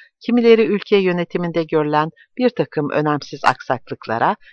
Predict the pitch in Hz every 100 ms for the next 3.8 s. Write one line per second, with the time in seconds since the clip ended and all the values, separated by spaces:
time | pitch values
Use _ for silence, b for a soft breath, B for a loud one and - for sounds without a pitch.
0 | b - 247 170 131 127 135 - - -
1 | 147 185 170 156 160 202 196 120 - 123
2 | 180 214 202 - - 202 202 202 165 120
3 | 123 123 120 - 127 131 123